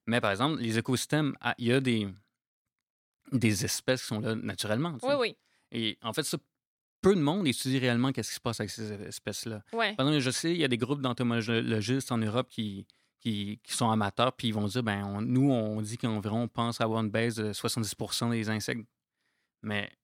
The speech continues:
Speaker 1: personne d'autre va voir ce qui se passe réellement.
Speaker 2: Mhm.
Speaker 1: Puis souvent, c'est beaucoup trop tard qu'on se rend compte
Speaker 2: Ouais.
Speaker 1: que des espèces ont disparu. Puis il y a urgence d'agir sur plein de milieux, plein de domaines, puis les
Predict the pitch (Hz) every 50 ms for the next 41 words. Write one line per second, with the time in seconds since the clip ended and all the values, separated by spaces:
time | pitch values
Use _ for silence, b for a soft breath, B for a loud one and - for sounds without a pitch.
0 | _ _ _ _ _ _ _ _ _ _ _ _ - 127 120 - 143 131 127 127
1 | 131 139 131 113 110 110 98 104 110 117 123 123 - - - - - 107 104 -
2 | - 107 101 98 101 107 113 117 117 240 240 233 220 196 196 - _ _ _ -
3 | 127 120 - - 143 135 131 156 165 - - 123 117 123 - - - - 139 127
4 | - - 123 123 117 - - 104 - 117 107 104 98 - - 113 110 110 110 104
5 | 104 175 196 214 - 120 110 107 110 107 104 98 - - 120 - - 107 101 -
6 | - - 107 101 107 120 120 - 139 135 151 - - _ _ _ _ _ _ _
7 | _ _ _ _ _ _ _ _ _ _ _ - 131 123 131 - - 170 160 135
8 | 123 - 139 139 135 113 104 117 110 104 104 110 110 113 113 - - - 107 95
9 | _ _ _ _ _ - 131 127 131 139 143 139 135 127 120 113 107 113 117 113
10 | 110 - 127 127 135 127 123 120 117 117 117 120 127 131 127 - - 117 110 113
11 | 117 113